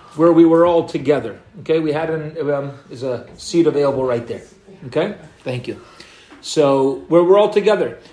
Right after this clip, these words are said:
Now, why is this important? Why is it important that all of Klal Yisrael is together at this time? Say, here's what happens. Here's what happens. Sometimes you can say something important, and people get the message, and then they walk away. They say, "You know what she told me?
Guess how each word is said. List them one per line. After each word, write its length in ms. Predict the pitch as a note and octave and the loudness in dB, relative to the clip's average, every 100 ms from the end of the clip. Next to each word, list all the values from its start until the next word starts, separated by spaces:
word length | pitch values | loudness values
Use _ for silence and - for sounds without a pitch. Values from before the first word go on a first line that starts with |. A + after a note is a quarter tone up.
| - | -6
Now, 120 | D#3 | -2
why 180 | E3 G3+ | 0 0
is 140 | G#3 | 0
this 160 | F#3 - | -2 -2
important? 460 | D3 B2 B2+ G2+ - D#3 | -6 -4 -6 -8 -18 -10
Why 100 | A#3 | -8
is 80 | |
it 80 | C#4+ | -6
important 380 | G3+ E3 F#3+ D#3+ | -6 -2 -2 0
that 260 | D3+ - - | -4 -4 -12
all 240 | - F3+ F#3+ | -4 -2 -2
of 140 | - | -4
Klal 180 | - E3+ | -4 -2
Yisrael 380 | E3 D#3 D3 C#3 | -2 0 0 -2
is 140 | C3+ | -6
together 320 | - C#3+ D3 C#3+ | -4 -2 0 0
at 140 | B2+ | -2
this 180 | C3+ - | -6 -6
time? 360 | B2+ G#2 F#2+ - | -8 -8 -14 -18
Say, 220 | - F#3 | -4 -2
here's 300 | D#3 C#4 B3+ | 0 -2 -2
what 180 | F3+ E3+ | 0 0
happens. 540 | C3+ A#2 F#2+ - - - _ _ _ _ _ | -2 -8 -14 -20 -20 -20 _ _ _ _ _
Here's 140 | G#3 | -4
what 100 | G3 | 0
happens. 340 | C#3+ B2 - - - - - _ _ _ | -2 -4 -8 -18 -20 -20 -20 _ _ _
Sometimes 840 | - C#4 D4 G#3 F#3+ F#3 A#3 - - - | -8 -4 -2 0 0 0 -6 -10 -12 -8
you 100 | E3 | -4
can 160 | F#3+ F3+ | -2 0
say 200 | C4+ C4+ | -2 -2
something 340 | A3 F#3+ F3 | -2 -2 -2
important, 600 | C#3+ - B2+ D#3 A#3+ - - - _ _ _ _ _ _ - | -4 -4 -4 -4 -10 -12 -20 -20 _ _ _ _ _ _ -2
and 680 | F#3+ G#3 G3+ G3 F#3+ F3 - | 0 2 2 2 -2 -6 -6
people 240 | A#3 A#3+ | -2 2
get 180 | G#3+ G3 | 2 0
the 60 | |
message, 400 | E3+ C3 A#2+ E3 | -2 -4 -6 -6
and 140 | F3 G3 | -2 -2
then 100 | C4+ | 0
they 80 | B3+ | 2
walk 320 | G3 F#3+ F#3 | 4 2 0
away. 200 | D3+ A#2 | -4 -4
They 140 | C#3 | -6
say, 140 | C3 C#3 | -8 -8
"You 140 | C#3 | -6
know 160 | G3 D#4 | -4 -2
what 260 | B3 G#3+ | -2 -2
she 220 | - G3 | -6 -10
told 340 | - C3+ A#2+ A#2 | -8 -8 -8 -10
me? 200 | A2+ | -12